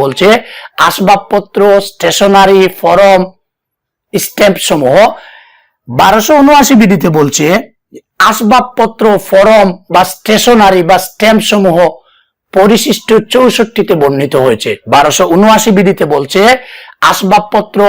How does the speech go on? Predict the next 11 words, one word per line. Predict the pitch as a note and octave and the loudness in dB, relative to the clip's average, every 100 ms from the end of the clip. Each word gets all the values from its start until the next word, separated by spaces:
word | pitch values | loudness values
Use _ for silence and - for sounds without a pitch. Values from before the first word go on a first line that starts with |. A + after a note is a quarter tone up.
| G3 - | 0 -2
ফরম, | E3+ F#3+ G3+ G3 F#3+ | 0 2 2 2 -2
স্টেশনারি, | - - F#3 G#3+ G3+ G3 G3 - | -6 -4 -2 0 2 2 0 -2
স্ট্যাম্প | - - F#3 - | -4 -4 -4 -2
সমূহ | F#3 F#3 C4+ B3 G3 | 0 2 2 2 -2
ইত্যাদির | - - C4+ A#3+ G3+ D#3+ | -6 -2 2 4 2 0
বিষয়ে | - D#3+ F#3 B3 C#4+ - - - G3 | -2 0 2 2 0 -8 -20 -4 0
পরিশিষ্ট | G#3+ A3 A3 - G#3+ - | 0 0 -4 -4 -6 0
চৌষট্টিতে | B3+ A3+ G#3+ - E3 D#3 | 0 2 0 -2 -2 -2
বর্ণিত | C3 C3 A#2 A2+ | -2 -2 -2 -2
হয়েছে। | A#2+ A2 G#2+ - - - | -2 -4 -10 -12 -16 -4
এখন | A#3 | 0